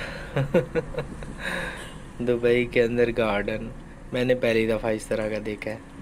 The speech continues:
और चलें, चलते हैं, अंदर का view भी आपके साथ मैं share करता हूँ। ये आप देखें, इसके अंदर ये मोमटी type बना हुआ है और काफ़ी अच्छा weather था और माहौल भी अच्छा है। देखें, पुरसुकून,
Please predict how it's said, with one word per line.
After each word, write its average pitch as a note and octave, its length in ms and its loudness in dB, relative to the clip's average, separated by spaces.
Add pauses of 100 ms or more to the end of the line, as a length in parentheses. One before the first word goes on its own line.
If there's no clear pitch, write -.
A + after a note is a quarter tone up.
(720)
और A2 480 -6
चलें, C#3+ 280 4
चलते D3 340 4
हैं, D3 80 6
अंदर C3+ 220 2
का D3 140 0
view C3 240 -4
भी C3 160 -2
आपके A#2 260 -6
साथ A#2+ 160 -2 (100)
मैं A#2 80 -2
share A2+ 320 -4
करता A2 260 -6
हूँ। A#2+ 180 -2
ये - 760 -12
आप A2 80 -6 (100)
देखें, A#2+ 360 0 (1160)
इसके - 240 -2
अंदर A2+ 160 2
ये A2+ 400 2 (160)
मोमटी B2+ 500 4
type A#2 280 4 (160)
बना A#2 240 2
हुआ A#2 340 4
है A2+ 160 -2 (680)
और G#2+ 680 -6
काफ़ी C#3 280 2
अच्छा F#3+ 340 6
weather D3+ 400 6
था C#3+ 280 4 (840)
और A#2 120 -2
माहौल A#2 380 0
भी C#3+ 240 2
अच्छा B2 260 4
है। B2 120 4
देखें, A#2+ 320 -4
पुरसुकून, A#2+ 720 0